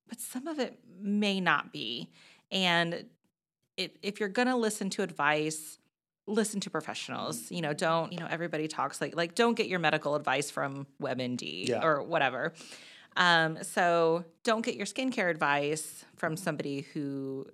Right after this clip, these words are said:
Speaker 1: isn't a professional. Get your skincare advice from estheticians, from a dermatologist.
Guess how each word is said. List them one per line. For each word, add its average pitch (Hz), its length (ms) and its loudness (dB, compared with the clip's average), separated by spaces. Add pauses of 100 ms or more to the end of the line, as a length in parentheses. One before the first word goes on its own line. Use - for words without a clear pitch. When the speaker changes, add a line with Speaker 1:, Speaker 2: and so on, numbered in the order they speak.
Speaker 1:
isn't 139 260 -6
a 135 60 -8
professional. 127 640 -10 (340)
Get 277 140 -8
your 254 100 -6
skincare 220 420 -4
advice 151 460 -4
from 156 240 -8
estheticians, 147 880 -10
from 151 180 -10
a 165 40 -8
dermatologist. 170 1000 -6